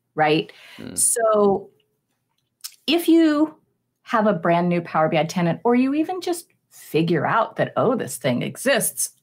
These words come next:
Speaker 1: let me see what's going on," right? What's the first thing you're gonna go do? Well, you're gonna go look at those tenant settings and see, are they, are they the way you want them to be, right? Have you actually had governance decisions? <laughs> about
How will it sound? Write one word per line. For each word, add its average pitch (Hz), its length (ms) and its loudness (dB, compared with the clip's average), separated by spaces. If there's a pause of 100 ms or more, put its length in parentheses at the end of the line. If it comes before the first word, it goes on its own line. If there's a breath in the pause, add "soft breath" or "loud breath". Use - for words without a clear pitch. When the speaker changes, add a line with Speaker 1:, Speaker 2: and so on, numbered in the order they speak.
(100)
Speaker 1:
let 165 460 2
me 226 160 2
see 226 240 0
what's 190 280 0
going 170 320 0
on," 226 300 2
right? 208 260 0 (220 loud breath)
What's 392 220 0
the 339 80 0
first 339 260 -2
thing 247 120 4
you're 226 120 4
gonna 202 220 2
go 185 140 2
do? 170 300 -2 (380)
Well, 214 100 -2
you're 220 100 0
gonna 311 180 0
go 359 100 0
look 330 200 2
at 285 80 -4
those 269 160 -2
tenant - 300 -2
settings - 440 -8
and 180 120 0
see, 208 440 4 (500)
are 190 180 2
they, 180 460 0 (320)
are 196 160 2
they 180 360 0 (500)
the 175 80 0
way 170 140 4
you 160 120 4
want 160 200 -2
them - 120 -10
to - 140 -18
be, 202 140 -12
right? 190 320 -2 (340 loud breath)
Have 349 240 -2
you 466 320 4
actually 285 520 0
had 240 420 0 (260)
governance 214 500 2
decisions? - 800 -2
<laughs> - 40 -20 (520 loud breath)
about 185 440 0